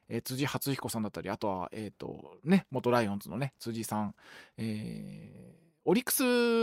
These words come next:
ブルーウェーブにいた馬場選手とかね、えー、そういういぶし銀の選手たちも晩年をスワローズで過ごしたりする。で、まあ、あとはピッチャーで言うとね、えー、田端投手とかね、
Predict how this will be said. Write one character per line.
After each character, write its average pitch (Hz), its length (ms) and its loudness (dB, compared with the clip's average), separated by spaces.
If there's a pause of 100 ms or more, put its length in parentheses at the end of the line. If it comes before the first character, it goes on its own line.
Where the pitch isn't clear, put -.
ブ 202 100 4
ル 240 80 6
ー 262 40 4
ウ - 40 2
ェ 262 80 10
ー 180 40 10
ブ 127 120 4
に 104 160 2
い 101 40 -4
た 98 120 -2
馬 131 220 4
場 226 140 8
選 220 200 4
手 - 100 -2
と - 80 -8
か 107 80 -6
ね、 120 240 -4
え 120 140 -4
ー、 - 20 -6
そ 190 140 4
う - 20 8
い 180 40 8
う - 20 6
い 170 40 4
ぶ 208 140 6
し 214 140 2
銀 208 200 6
の 202 80 6
選 190 200 2
手 - 60 -2
た 247 100 8
ち 226 100 2
も 135 220 4 (440)
晩 139 380 6
年 131 160 2
を 120 60 -4
ス - 100 0
ワ 127 80 8
ロ 107 120 0
ー - 20 -10
ズ 95 60 -10
で 101 60 -4
過 - 140 -8
ご 117 80 0
し - 80 -4
た 95 80 -4
り 95 80 -6
す - 160 -8
る。 95 160 -6 (960)
で、 202 280 6 (600)
ま 214 120 8
あ、 208 40 10
あ 220 60 8
と 156 80 6
は - 40 2
ピ - 100 -2
ッ - 40 -6
チ - 60 6
ャ 139 40 10
ー 120 40 6
で 110 60 0
言 98 40 0
う - 20 -2
と 101 100 -6
ね、 143 260 0
え 104 920 -4
ー、 - 60 -20
田 - 100 4
端 185 220 6
投 107 160 -4
手 - 100 -8
と - 60 -10
か 131 100 -2
ね、 175 180 2